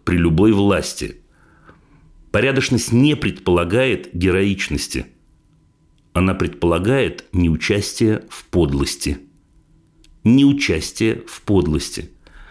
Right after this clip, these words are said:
И мне кажется, очень ценно, если каждый человек сегодня подумает о том, где границы этой подлости. Вот когда я в ней уже начал принимать участие. Вот начал говорить на какую-то тему.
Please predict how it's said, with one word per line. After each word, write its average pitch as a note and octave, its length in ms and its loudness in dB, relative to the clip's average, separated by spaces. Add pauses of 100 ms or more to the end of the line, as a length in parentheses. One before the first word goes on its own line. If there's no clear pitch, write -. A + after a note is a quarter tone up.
(220)
И F#2+ 60 2
мне G2+ 140 4
кажется, A2 300 -2
очень C#3 420 0
ценно, D#2+ 420 0
если D2+ 220 -4
каждый G2 300 -2
человек F2+ 420 0
сегодня D#2 460 0 (240)
подумает A#2+ 600 2 (100)
о - 80 -4
том, B2+ 300 0 (100)
где G#2+ 380 0
границы D#2 520 -2
этой D2+ 160 -4
подлости. D2 500 -4
Вот E2 120 -4
когда F2+ 180 0
я E2+ 80 0
в F2 100 -4
ней C#3 180 4
уже G2+ 160 0
начал F2+ 280 -4
принимать D#2+ 400 -4
участие. - 480 -10 (600)
Вот - 420 -4
начал C3+ 400 2
говорить B2 640 0
на F2 100 0
какую-то F2 460 -2
тему. D2+ 500 -4